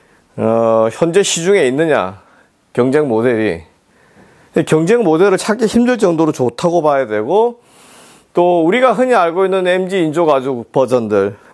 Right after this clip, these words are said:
니트도 인조 가죽이니까 결국에는 뭐, 울트라라든지 그다음에 뭐, 킹 얼티메이트라든지 그런 제품들과 대비를 했을 때도 훨씬 더 이점을 갖고 있는 제품이다. 또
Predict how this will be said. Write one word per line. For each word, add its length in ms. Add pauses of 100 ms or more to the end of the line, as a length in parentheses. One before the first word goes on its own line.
(120)
니트도 380
인조 220
가죽이니까 560
결국에는 680 (680)
뭐, 120
울트라라든지 800
그다음에 760 (500)
뭐, 160
킹 680 (840)
얼티메이트라든지 1160
그런 280
제품들과 600
대비를 500
했을 240
때도 280
훨씬 380
더 260 (720)
이점을 340
갖고 260
있는 140
제품이다. 680 (1200)
또 840